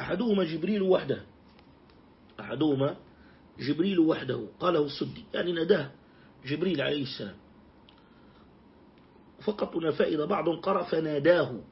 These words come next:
الملائكة"، وبعض قرأ: "فنادته الملائكة". واضح، فنادته بالتاء،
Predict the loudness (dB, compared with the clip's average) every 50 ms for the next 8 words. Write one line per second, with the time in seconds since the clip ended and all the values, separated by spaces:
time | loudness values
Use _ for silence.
0 | -20 -20 -20 -20 -20 -20 -20 -14 -10 -8 -2 -2 0 2 2 0 -2 -6 -10 -14
1 | -14 -14 -20 -20 -20 -20 -16 -4 -2 -2 0 0 -2 -2 -2 -4 -2 -2 -2 -2
2 | -4 -6 -16 -20 -20 -20 -20 -20 -20 -4 2 4 4 6 6 6 6 6 4 2
3 | 0 -4 -6 -4 -2 -4 -2 -2 -2 -4 -6 -10 -14 -18 -20 -20 -20 -20 -20 -20
4 | -20 -20 -20 -20 -20 -8 0 2 2 2 2 -2 -8 -18 -20 -20 -20 -20 -20 -20
5 | -20 -20 -20 -20 -20 -20 -8 -2 0 4 4 6 4 4 2 0 -4 -6 -6 -8
6 | -10 2 4 4 4 4 2 0 -2 -6